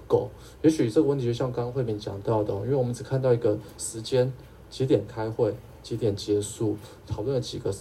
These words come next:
假释受刑人，比如刚刚是九十七个，哦，但是它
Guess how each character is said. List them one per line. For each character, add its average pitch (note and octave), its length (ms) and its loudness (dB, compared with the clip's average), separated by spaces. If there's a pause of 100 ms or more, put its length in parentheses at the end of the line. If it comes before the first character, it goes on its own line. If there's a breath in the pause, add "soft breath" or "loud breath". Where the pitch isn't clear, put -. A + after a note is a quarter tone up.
假 G2 140 -6
释 A#2+ 180 0
受 A#2+ 220 4
刑 G2+ 240 -8
人， G2+ 100 -6
比 G#2 80 -4
如 G#2+ 80 0
刚 A#2 140 0
刚 A#2 60 0
是 B2 60 2
九 G2+ 200 -4
十 G2+ 100 -2
七 - 400 -2
个， - 160 0 (460 loud breath)
哦， - 100 2
但 E3+ 100 4
是 F3 140 0
它 D#3 180 4